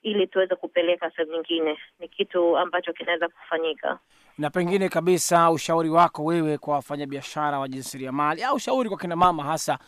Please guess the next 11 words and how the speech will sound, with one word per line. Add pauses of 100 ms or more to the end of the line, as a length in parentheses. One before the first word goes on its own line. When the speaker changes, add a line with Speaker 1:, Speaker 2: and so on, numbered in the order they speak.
(180)
Speaker 2:
ulionao
ni
upi? (180)
Speaker 1:
Kitu
ambacho
ninachojua, (160)
unakuta (320)
tunafanya
biashara
aina
moja.